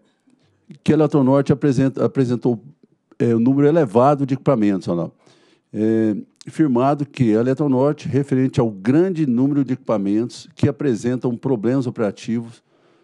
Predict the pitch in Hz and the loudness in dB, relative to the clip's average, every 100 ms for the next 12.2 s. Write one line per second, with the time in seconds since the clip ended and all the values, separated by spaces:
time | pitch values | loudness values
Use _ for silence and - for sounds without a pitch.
0 | _ - 135 123 123 123 117 117 120 127 | _ -4 0 0 0 -2 -4 -4 -2 -2
1 | - 90 - - _ _ _ _ _ - | -2 -6 -6 -14 _ _ _ _ _ 0
2 | - 220 - - 127 120 135 160 - 165 | 2 2 -2 -4 -2 2 0 0 -4 -6
3 | 151 - 139 151 135 - _ _ - 113 | -10 -4 0 2 0 -8 _ _ -6 0
4 | 117 113 113 113 120 117 131 139 139 131 | 2 2 2 0 0 0 -2 -4 -4 -4
5 | 117 120 107 123 131 147 - 131 135 151 | -6 -8 -8 -6 -8 -10 -6 -4 -4 -6
6 | - 113 113 117 117 92 90 _ _ _ | -8 -4 -4 -4 -6 -6 -10 _ _ _
7 | _ _ _ - 110 113 117 113 113 110 | _ _ _ -8 -2 0 0 0 -2 -4
8 | 120 113 160 - 143 120 113 90 110 - | -8 -2 -2 -2 -2 -2 -2 -4 -6 -2
9 | 107 117 135 113 110 95 90 104 117 98 | -2 0 -2 -2 -4 -4 -4 -2 -2 -2
10 | - 110 - 113 107 107 101 _ - 165 | -4 -2 -4 -2 -2 -2 -6 _ -6 -4
11 | 165 - - 107 - 92 - 92 - 127 | -4 -6 -6 -8 -8 -16 -12 -10 -6 -4
12 | 107 | -4